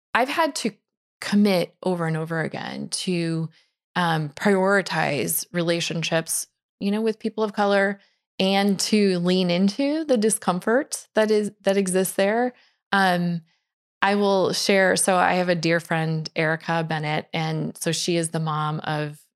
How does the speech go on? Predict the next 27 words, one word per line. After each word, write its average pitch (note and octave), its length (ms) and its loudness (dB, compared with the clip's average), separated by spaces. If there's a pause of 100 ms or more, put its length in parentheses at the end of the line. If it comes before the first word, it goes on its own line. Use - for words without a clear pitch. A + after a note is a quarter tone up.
(260)
my E3 360 -4
son's, D#3+ 520 -4 (120)
my E3 120 -4
son D#3+ 240 -4
Jude's G#3 280 -2
best F3 260 -2
friend, D3+ 300 -6
Jabari. D#3+ 500 -4 (540)
Um, E3 320 0
so F3+ 180 0
Jabari F#3 380 4
and F3+ 100 0
Jude F3 540 0
were E3+ 240 -4
some E3 180 -4
of D#3+ 80 -2
the E3 60 -2
founding E3 340 -2
kids E3 260 -4
at F#3 120 -6
City F3 180 -4
Garden E3 220 -4
together, D#3+ 500 -4
became D#3+ 560 -8 (240)
good F#3+ 180 0
friends. D#3+ 460 -4 (480)
And F3 540 0